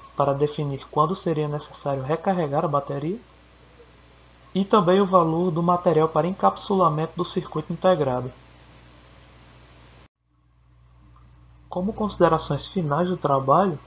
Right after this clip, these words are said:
concluiu-se que foi possível realizar um protótipo funcional de monitoramento de possíveis quedas,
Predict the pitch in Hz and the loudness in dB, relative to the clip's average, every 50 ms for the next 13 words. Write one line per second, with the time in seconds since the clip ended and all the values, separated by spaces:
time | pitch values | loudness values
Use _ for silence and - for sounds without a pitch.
0 | - - - - - - - - - - 170 175 - - 170 165 170 180 - - | -20 -20 -20 -20 -20 -20 -20 -8 -2 0 0 2 2 0 0 0 0 -2 -2 -6
1 | 202 - - - - 190 185 180 - 175 175 - - 233 226 - - 180 180 185 | -12 -12 -12 -6 -4 -4 -4 -2 0 -2 0 0 0 -2 -2 0 0 0 0 0
2 | 220 240 240 - - - - - - - - - - 156 156 156 160 156 151 139 | 0 -4 -6 -8 -12 -20 -20 -20 -20 -20 -20 -8 0 2 4 4 4 4 2 0
3 | 131 135 135 135 135 131 131 - - - - - - - - - - - - - | -2 -2 0 0 0 -2 -4 -6 -10 -20 -20 -20 -20 -20 -20 -20 -20 -20 -20 -16
4 | - - 143 135 - 143 143 139 143 - 143 139 - - - 135 - - - 185 | -10 -8 -4 0 2 4 4 4 2 2 0 0 0 -2 -6 -8 -6 -4 -6 -4
5 | - - 226 214 180 147 147 151 175 208 - - - - - - - - - - | -2 0 0 0 2 4 6 6 4 4 0 -8 -18 -20 -20 -20 -20 -20 -20 -20
6 | - - - - - - - - - - - - - - - - - - - - | -20 -20 -20 -20 -20 -20 -20 -20 -20 -20 -20 -20 -20 -20 -20 -20 -20 -20 -20 -20
7 | - - - 143 135 147 156 160 170 185 185 185 - 202 196 185 165 147 139 143 | -20 -16 -12 -6 -2 0 2 4 4 4 2 2 0 0 2 2 0 0 0 -2
8 | 151 156 - - 170 156 - 151 139 - - 190 190 220 226 208 - - - - | -4 -4 -4 -4 -6 -2 0 0 0 0 -2 -4 -2 -2 -2 -4 -4 -8 -8 -4
9 | 143 147 165 180 208 226 - - - - - | -2 -2 -2 -2 -4 -6 -10 -12 -16 -18 -18